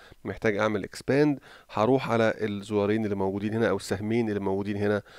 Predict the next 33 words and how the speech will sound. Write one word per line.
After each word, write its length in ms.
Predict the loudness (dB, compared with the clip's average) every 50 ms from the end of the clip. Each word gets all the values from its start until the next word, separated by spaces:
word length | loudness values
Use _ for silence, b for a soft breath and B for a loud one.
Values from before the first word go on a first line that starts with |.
| B B B B
هدوس 400 | -8 -4 -4 0 0 0 0 2
عليهم 480 | 2 2 2 2 2 2 0 -2 -2 -6 B B B B B -8
هيديني 420 | -6 -6 -6 -6 -4 -4 -2 -2
الاوبشنز 460 | -2 0 -2 -2 -2 -4 -10 -10 -8
بتاعت 260 | -4 -4 -4 -4 -4
اكسباند. 640 | -8 -14 -14 -10 -2 2 4 6 6 6 6 4 0 B B B B B B B
ما 80 | 0 2
تنساش 420 | 2 2 0 2 2 0 0 0
تشيل 420 | -2 -8 -8 -6 -2 -2 -2 0
يوز 240 | 0 0 0 0 0
اوريجينال 400 | 0 -2 -2 -2 0 0 0 0
كولوم 400 | 0 0 0 2 2 2 0 -2 -6 -2 0 2 2 2 2 -2 -4 -10 -6
نيم 380 | -2 2 2 4 2 2 0
از 160 | -2 -4 -6 -2
بريفكس، 380 | -4 -2 0 0 0 -2 -2 -8
مش 140 | -8 -8 -10
محتاجها. 520 | -8 -2 0 0 0 0 0 0 0 -2 B B B B B B
كمان 260 | -2 0 4 4 4 4
مش 220 | 2 0 0 0
عايز 200 | 0 0 0 0
الشانل 380 | -2 -4 -2 0 0 0 0 0
اي 140 | -4 -6
دي، 340 | -8 -6 -6 -6 -4 -4 -2
انا 100 | -2 0
عايز 280 | 0 0 0 -2 -2 -2 -2
بس 340 | -2 -2 -4 -8 -14 -12 -8
النيم. 500 | -8 -6 -4 0 2 2 4 4 2 0
الشانل 280 | -2 -4 -2 0 2 2
اي 80 | 2
دي 100 | 0 0
موجود 280 | -2 -2 -2 -2 0 0
عندي 300 | 0 0 0 -2 -4 -6
اوريدي. 520 | -8 -4 -2 -2 -2 0 0 -2 -2 -4